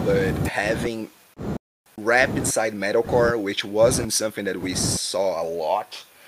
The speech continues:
We do see nu metal, which is metal with rap, but we didn't see much of that inside metalcore, with metalcore melodies, with metalcore screams. And we just thought maybe we could get there, w-,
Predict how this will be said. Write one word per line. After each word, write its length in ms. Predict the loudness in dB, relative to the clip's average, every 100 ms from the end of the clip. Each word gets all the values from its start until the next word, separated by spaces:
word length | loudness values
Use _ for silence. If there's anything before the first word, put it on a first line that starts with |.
| -6
We 140 | -4
do 220 | 2 2
see 200 | 2 0
nu 240 | -2 -2 0
metal, 300 | 2 4 2
which 240 | 2 0
is 260 | -2 -2 -6 -12 _ _ _ _ _ -18 -10
metal 640 | -4 0 0 2 2 2
with 340 | 2 2 0 0
rap, 360 | 2 2 -2 -10 -20 -20 -20 -14 -8 -6 -2 6
but 320 | 8 8 6 0 -2
we 100 | -4
didn't 420 | -4 -2 -2 0
see 220 | -2 -2
much 480 | -2 2 2 2 2
of 200 | 2 0
that 220 | -2 0
inside 440 | 0 0 2 4 2
metalcore, 640 | 0 -2 -4 -4 -4 -4
with 220 | -6 -10 -8
metalcore 460 | -4 -2 -2 -6
melodies, 600 | -2 0 2 0 -4 -8
with 120 | -10
metalcore 480 | -8 -6 -6 -6 -2
screams. 840 | -2 -2 -2 0 0 -2 -2 -4 -6 -14 -18 -18 -10 -2
And 200 | 0 2
we 140 | 2
just 340 | 2 0 2 4
thought 280 | 6 6 4 -2
maybe 400 | -6 0 2 4
we 160 | 2 0
could 260 | 0 0 0 -6 -18 2
get 240 | 6 6
there, 320 | 6 2 2 -4 -14 -12
w-, 180 | -8